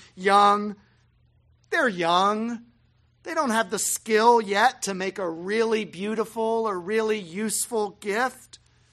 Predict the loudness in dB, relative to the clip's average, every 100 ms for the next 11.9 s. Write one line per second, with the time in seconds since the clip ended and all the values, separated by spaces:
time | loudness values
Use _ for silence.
0 | _ _ _ _ -6 -2 0 0 -2 2
1 | 2 2 0 -2 2 2 2 0 -4 -4
2 | -4 -2 0 0 0 -6 -10 -12 _ _
3 | _ _ _ -10 -6 -4 -4 -2 2 2
4 | 2 -4 -4 -4 -4 0 0 0 -4 -6
5 | -6 -8 -6 -6 -6 -6 -6 -8 _ _
6 | _ _ _ _ _ _ _ _ _ _
7 | -20 -20 -6 0 0 0 -4 -4 -4 -4
8 | -2 -2 -4 -6 -6 -8 -4 -4 -4 -6
9 | -8 -8 _ -10 -8 -8 -8 -14 -18 _
10 | _ _ _ _ _ -12 -10 -8 -8 -10
11 | -12 -12 -12 -12 -16 -18 -20 -20